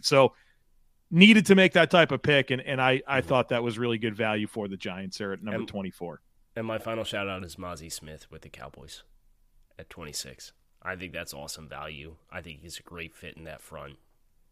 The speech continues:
Speaker 2: Him learning from Jonathan Hankins this year is gonna be a lot of fun. They finally got that guy.
Speaker 1: Yeah.
Speaker 2: They've been looking for that guy for a few years. They got him.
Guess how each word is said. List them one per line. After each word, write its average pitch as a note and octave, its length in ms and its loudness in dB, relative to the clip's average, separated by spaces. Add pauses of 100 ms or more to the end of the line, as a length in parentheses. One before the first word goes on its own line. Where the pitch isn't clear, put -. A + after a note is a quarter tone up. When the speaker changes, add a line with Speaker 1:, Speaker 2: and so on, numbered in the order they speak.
(360)
Speaker 2:
Him G#2 200 -10
learning F#2 260 -14
from F#2+ 200 -16
Jonathan F2 400 -14
Hankins D#2+ 440 -16
this - 200 -18
year D#2 80 -20
is - 100 -20
gonna D#2+ 100 -20
be F2 60 -18
a D#2+ 60 -16
lot E2 140 -12
of D#2 60 -18
fun. C#2 340 -18 (560)
They G2 100 -12
finally G2+ 400 -12
got F2+ 280 -12
that E2+ 240 -10
guy. - 260 -18 (320)
Speaker 1:
Yeah. G2+ 160 -6
Speaker 2:
They've G#2 100 -8
been G2 180 -8
looking F2 260 -14
for E2+ 120 -18
that D#2 200 -14
guy D2 180 -10
for - 140 -18
a D2 40 -20
few - 160 -20
years. - 240 -20
They F#2 120 -16
got C2+ 260 -10
him. - 60 -20